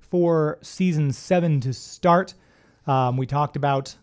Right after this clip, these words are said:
how Robert Kirkman and Scott Gimple and all the people and the showrunners and the producers clamped down. Uh, not much has been said. I've looked for spoilers on the internet.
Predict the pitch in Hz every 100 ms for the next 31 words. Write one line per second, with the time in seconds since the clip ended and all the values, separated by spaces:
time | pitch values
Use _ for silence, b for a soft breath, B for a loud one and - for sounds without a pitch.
0 | _ - 139 139 151 156 160 151 147 135
1 | - 147 131 147 143 143 135 143 135 151
2 | 147 135 135 127 - 165 151 151 147 135
3 | 135 143 147 147 147 127 - b b b
4 | b - - 160 165 170 156 156 160 175
5 | - b b 156 135 131 127 175 240 226
6 | 202 160 170 143 - 240 170 143 156 -
7 | 143 143 165 - 147 - 190 190 185 170
8 | 165 175 185 185 185